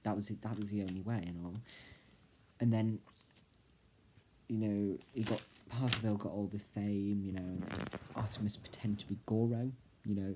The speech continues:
for, off Mortal Kombat and all. And then an alien just popped out of the chest and then scared Parsifal. And then he had to, Parsifal dre-, had to dress up as Clark Kent. It looked absolutely ridiculous.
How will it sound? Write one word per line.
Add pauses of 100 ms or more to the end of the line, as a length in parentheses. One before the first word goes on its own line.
for,
off
Mortal
Kombat
and
all. (800)
And
then (120)
an
alien
just (200)
popped
out
of
the
chest
and
then (680)
scared
Parsifal. (440)
And
then
he
had
to, (320)
Parsifal
dre-, (160)
had
to
dress
up (100)
as
Clark
Kent. (280)
It
looked
absolutely
ridiculous.